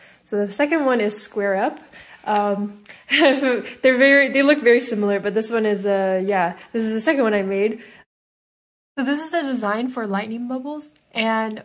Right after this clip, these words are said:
one thing I was limited by was the size, actually, because all of these pieces here, they're actually their own separate bodies and parts from each other. So, uh, I didn't like the way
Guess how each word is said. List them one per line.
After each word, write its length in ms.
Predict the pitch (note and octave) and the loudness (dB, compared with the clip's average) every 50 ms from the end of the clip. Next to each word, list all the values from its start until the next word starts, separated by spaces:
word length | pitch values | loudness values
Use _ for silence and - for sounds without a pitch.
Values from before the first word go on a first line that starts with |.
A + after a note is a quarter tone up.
| _ _ - | _ _ -4
one 240 | A#3 B3 C4+ C#4+ D4 | -2 -2 0 0 -2
thing 160 | D#4 D4 D4+ | -4 -2 -2
I 80 | C#4 | -2
was 440 | C4+ C4 C4+ B3+ B3 A3 G#3+ - - | -2 0 0 -2 -2 -2 -6 -10 -10
limited 460 | A3+ G#3+ G3+ G#3 G3+ G3 G3+ G3 F#3+ | -8 -6 -4 -4 -2 -2 -2 -2 -2
by 260 | G3 F#3+ F3+ F3+ F#3 F#3 | -2 -2 -2 -2 -2 -2
was 360 | G3 F#3 F3+ F3+ F3 F3 - | -2 -2 -2 -4 -6 -10 -12
the 320 | - - F#3 F3+ F3+ F3+ F3 | -12 -10 -8 -6 -6 -6 -8
size, 560 | - - - - G3 E3 D#3 D3+ D#3 - G3 | -10 -10 -10 -10 -8 -8 -8 -8 -10 -12 -14
actually, 480 | - F#3 F3 F#3 - - - F#3+ F3 F3 | -14 -14 -14 -14 -14 -12 -10 -10 -8 -8
because 320 | F#3 G3+ G3 A3 B3 A#3 | -8 -8 -6 -6 -6 -4
all 240 | - - G#3+ A#3 C#4 | -2 -2 0 0 -2
of 120 | D4+ B3+ | -2 -2
these 240 | A#3+ B3 B3 B3+ B3+ | -2 -2 -2 -2 -2
pieces 560 | - - G#3 G3+ F#3+ G3 C4+ C#4 C#4+ C4+ C4+ | -6 -8 -10 -10 -8 -8 -8 -6 -8 -8 -10
here, 420 | - - - C4+ C#4 C#4+ D4 C#4+ B3+ | -12 -12 -8 -6 -6 -4 -4 -6 -6
they're 180 | A3+ A3+ A3 | -6 -4 -2
actually 360 | G#3+ G#3+ G#3+ G#3+ - C4+ B3 B3+ | -2 -2 -4 -6 -6 -6 -4 -4
their 240 | A#3 G#3 - - | -4 -6 -6 -6
own 320 | - F#3+ F#3+ G3 G3+ G3+ G3 | -4 -2 -2 -2 -2 -2 -4
separate 520 | F#3+ - G#3 F#3 F#3+ - G#3 G3 F#3 F#3+ - _ _ _ _ _ _ _ _ _ - | -6 -4 -6 -6 -6 -6 -6 -8 -8 -8 -12 _ _ _ _ _ _ _ _ _ -6
bodies 640 | F3+ F3 F3 G#3+ A3+ B3+ C#4 C#4 - - - - _ _ _ _ _ | -4 -4 -4 -4 -4 -4 -4 -4 -6 -10 -16 -18 _ _ _ _ _
and 340 | - G3+ F#3+ F#3+ F#3 F#3 F#3+ | -4 -2 0 0 0 0 -2
parts 320 | - G3+ F#3+ A3+ A3 - | -4 -4 -6 -6 -6 -8
from 160 | - C#4 B3+ C4 | -8 -6 -4 -4
each 160 | B3+ B3+ C4+ | -4 -4 -6
other. 320 | C4+ C4+ C#4+ D4 D4 D4 - _ _ _ _ _ _ _ _ | -6 -6 -8 -8 -12 -14 -18 _ _ _ _ _ _ _ _
So, 560 | - - A#3+ A3 G#3+ G#3+ G#3 G3+ G3 F#3+ F#3+ F#3+ - - _ _ _ _ _ _ _ - | -14 -10 -6 -4 -2 -2 -2 -2 -2 -4 -6 -6 -10 -18 _ _ _ _ _ _ _ -6
uh, 360 | G#3 G#3 G3+ G3 F#3+ F#3 - - - | -4 -2 -2 0 -2 -2 -4 -4 -4
I 100 | A3 A3+ | -2 -2
didn't 280 | G3+ C4 C#4+ C#4+ B3+ | -2 -2 -2 -2 -2
like 220 | A3+ A3 A#3 A#3 - | -2 -2 -4 -4 -6
the 80 | A3+ | -6
way 540 | G#3 G3 G3+ G3+ G3+ G3 G3 F#3+ F#3+ - - | -4 -4 -2 -2 -2 -2 -2 -2 -4 -6 -10